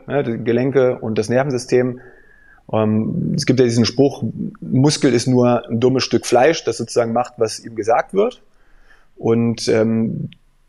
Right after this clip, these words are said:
ich verstehe diesen Punkt, also sprich, du sagst, du hast jetzt einfach ein Gelenk, das sich nicht bewegt und die Muskulatur pa-, Muskulatur passt sich drauf an.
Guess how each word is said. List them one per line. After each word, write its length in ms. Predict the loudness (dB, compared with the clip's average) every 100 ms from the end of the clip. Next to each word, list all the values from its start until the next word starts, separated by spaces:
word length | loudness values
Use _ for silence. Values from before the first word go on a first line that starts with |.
| _ _ _ _ _ -20 -8
ich 140 | -2
verstehe 320 | -2 2 2
diesen 240 | 2 0 -2
Punkt, 320 | -2 -2 0
also 180 | 0 -2
sprich, 320 | -2 -2 -4
du 60 | -4
sagst, 380 | 2 2 0 -2
du 220 | -4 0
hast 120 | 0
jetzt 140 | 0 -2
einfach 180 | -2 -2
ein 100 | 0
Gelenk, 240 | 2 2
das 120 | 0
sich 80 | -2
nicht 120 | -4
bewegt 360 | -2 2 2 2
und 80 | -2
die 40 |
Muskulatur 380 | -4 -2 -2 -2
pa-, 200 | 0 -2 -2
Muskulatur 460 | -8 -6 -2 -2
passt 220 | -2 -4
sich 120 | -6 -6
drauf 220 | -4 -2
an. 180 | -2 -4